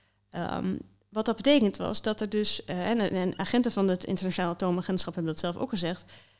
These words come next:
er was nul procent kans dat Iran een bom zouden kunnen ontwikkelen zonder dat ze dat, eh, zonder dat die agenten dat zouden kunnen zien tijdens die inspecties. Nou, die, die, de timeline van de deal was tien jaar, eh, en dat heet dan de horizon van die deal, is tien jaar.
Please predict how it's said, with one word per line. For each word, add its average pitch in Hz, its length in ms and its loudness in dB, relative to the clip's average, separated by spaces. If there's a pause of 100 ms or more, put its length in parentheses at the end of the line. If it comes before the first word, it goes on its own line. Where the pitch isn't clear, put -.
(240)
er 214 160 2
was 220 300 4 (200)
nul 220 280 2
procent 285 320 4
kans 294 420 4
dat 214 140 2
Iran 220 240 4
een 202 100 6
bom 254 180 8
zouden 240 240 2
kunnen 226 180 2
ontwikkelen 208 540 0
zonder 233 300 6
dat 208 160 4
ze 208 80 4
dat, 180 260 0 (420)
eh, 170 180 -4
zonder 202 240 2
dat 196 120 2
die 196 80 0
agenten 202 260 2
dat 180 120 2
zouden 175 220 2
kunnen 165 360 0 (100)
zien 165 400 -4 (360)
tijdens 180 240 2
die 147 100 4
inspecties. - 560 -6 (580)
Nou, - 160 -8
die, 190 260 -6
die, 196 400 -6 (140)
de 185 240 -6
timeline 294 500 4
van 269 100 0
de 233 100 2
deal 233 500 -2
was 190 300 4
tien 226 240 6
jaar, 254 460 4 (200)
eh, 180 300 0
en 185 80 0
dat 190 160 0
heet 190 140 0
dan 175 260 0
de 170 80 -2
horizon 240 640 6
van 220 200 0
die 208 120 2
deal, 214 240 0
is 226 100 2
tien 214 220 2
jaar. 208 320 -2